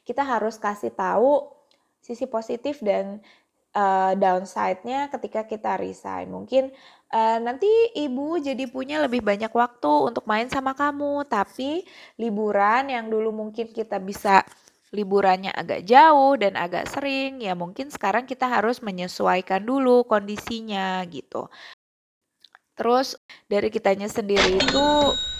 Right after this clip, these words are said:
ya itu tadi aku bilang, ikhlas. Dan secara finansial kalau bisa ada yang udah dipersiapkan gitu.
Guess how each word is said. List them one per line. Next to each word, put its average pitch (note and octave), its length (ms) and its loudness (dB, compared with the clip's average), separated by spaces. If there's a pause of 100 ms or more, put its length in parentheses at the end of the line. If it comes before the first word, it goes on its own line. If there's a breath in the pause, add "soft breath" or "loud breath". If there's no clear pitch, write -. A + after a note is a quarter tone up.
(180)
ya G#3 160 -4
itu F#3+ 160 -4
tadi G3+ 320 -4
aku G3 160 -6
bilang, G#3+ 480 -4
ikhlas. F#3+ 880 -8 (320 soft breath)
Dan F#3+ 180 4
secara G#3+ 300 -2
finansial A#3 560 -2
kalau C#4 240 2
bisa A3+ 480 -2
ada G#3 240 0
yang G3+ 240 0
udah G3+ 160 -6
dipersiapkan G#3+ 960 -8
gitu. F#3 320 -10